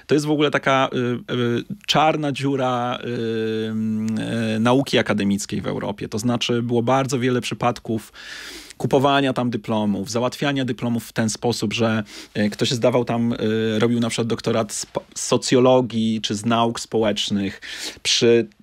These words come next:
tak zwanym przepisywaniu dyplomów w Polsce, przepisywano mu się to jako dokt-, przepisywano mu to jako, jako doktorat z socjologii i tak dalej, i tak dalej. To jest dosyć skomplikowana sprawa, ale powiem tylko tyle, że za rektorem zawsze jakiś taki, mm,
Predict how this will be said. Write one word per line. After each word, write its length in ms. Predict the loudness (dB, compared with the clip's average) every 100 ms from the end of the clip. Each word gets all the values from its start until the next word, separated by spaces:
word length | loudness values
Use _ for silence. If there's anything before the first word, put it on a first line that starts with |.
| -4
tak 160 | -2
zwanym 260 | 0 0 2
przepisywaniu 680 | 0 -2 -2 0 2 2 2
dyplomów 420 | 0 0 -2 -4
w 120 | -4
Polsce, 840 | 4 4 4 0 -2 0 0 -2
przepisywano 560 | -2 -4 -4 -2 0 0
mu 80 | 0
się 100 | 0
to 80 | 0
jako 200 | 0 -2
dokt-, 280 | -4 -6
przepisywano 520 | -6 -4 -2 -2 0 0
mu 100 | 2
to 80 |
jako, 220 | 0 0 -4
jako 240 | -4 -4
doktorat 400 | -4 0 0 0
z 40 |
socjologii 600 | -2 0 4 6 6 2 -4
i 40 |
tak 140 | -6
dalej, 180 | -2 -2
i 40 | -2
tak 100 | -2
dalej. 120 | 0
To 60 |
jest 80 | 0
dosyć 220 | 0 0
skomplikowana 500 | 0 -2 0 0 0
sprawa, 300 | 0 0 0
ale 140 | 0 0
powiem 240 | 2 0
tylko 200 | -2 -2
tyle, 220 | 0 2
że 160 | 2 0 -4 -14 -14 -6
za 120 | 2
rektorem 360 | 2 4 4 4
zawsze 300 | 2 2 2
jakiś 240 | 0 -2
taki, 440 | -8 -4 -2 -2 -2
mm, 260 | -4 -4